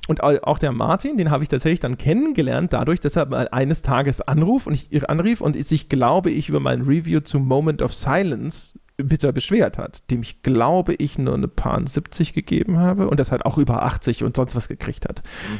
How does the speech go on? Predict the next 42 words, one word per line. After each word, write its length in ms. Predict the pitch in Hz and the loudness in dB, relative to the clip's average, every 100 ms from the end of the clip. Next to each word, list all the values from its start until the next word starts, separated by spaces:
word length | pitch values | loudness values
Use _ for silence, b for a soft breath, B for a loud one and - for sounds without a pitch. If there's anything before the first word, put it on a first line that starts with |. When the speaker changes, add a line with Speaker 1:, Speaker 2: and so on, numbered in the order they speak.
| - | -4
Speaker 1:
Aber 160 | 131 139 | 0 2
es 160 | 156 | 2
hat, 260 | 165 170 - | 0 -2 -8
und 180 | 143 139 | -8 -2
da 100 | 139 | -2
bin 300 | 131 127 160 | -2 -2 -2
ich 220 | 139 - - | -2 -6 -4
bis 200 | 139 117 | 0 4
heute 440 | 175 - 127 127 | 2 2 -2 -2
der 100 | 147 | -2
fest-, 320 | - 151 147 | 0 0 0
felsenfesten 560 | 127 160 143 139 139 131 | 0 0 0 -2 -2 -2
Überzeugung, 680 | 123 - 175 190 147 190 202 B B B B - | -2 0 0 2 0 -2 -4 B B B B 0
ums 200 | 165 - | 0 0
Verrecken 640 | 160 139 - 139 131 190 196 b b b 147 - | -2 0 -2 -2 -2 -2 -4 b b b -18 -2
nichts 400 | 156 143 - - | 2 2 0 -4
anderes 380 | 151 127 123 - | -2 0 -2 -4
verdient, 520 | 110 175 202 104 - - | 0 4 4 2 -6 -4
ja, 80 | |
Speaker 2:
Na, 140 | 170 156 147 139 | -2 -2 -6 -4
Speaker 1:
weil 120 | 147 | -2
Speaker 2:
äh, 20 | |
Speaker 1:
es 200 | 156 170 | -4 -12
Speaker 2:
übrigens 240 | 190 226 | -8 -2
Speaker 1:
ganz 280 | 185 180 180 | 0 0 -2
viele 260 | - 151 147 | -2 0 0
schreckliche 480 | - 156 139 - 160 | 0 -2 -4 -2 2
Fehler 380 | 254 285 135 | 4 6 4
enthält. 400 | 85 - 120 156 | 0 -6 -6 -6
Speaker 2:
Äh, 80 | 151 - | -8 -6
komplett 600 | - 175 160 - 185 - - | -2 0 -2 -2 -2 -2 -2
d'accord. 440 | 143 - 156 190 | -2 -2 -4 -2
Das 180 | 180 - | -2 -2
war, 180 | 151 156 | -2 -2
das 280 | - 156 - _ | -4 -6 -8 _
Moment 340 | 160 165 208 160 | -4 0 0 0
of 80 | - | -2
Silence 400 | 151 170 190 151 | -2 -2 -4 -10
ist 100 | - | -8
so 60 | |
ein 80 | 123 | -8
Spiel, 380 | - 160 196 | -8 -4 -2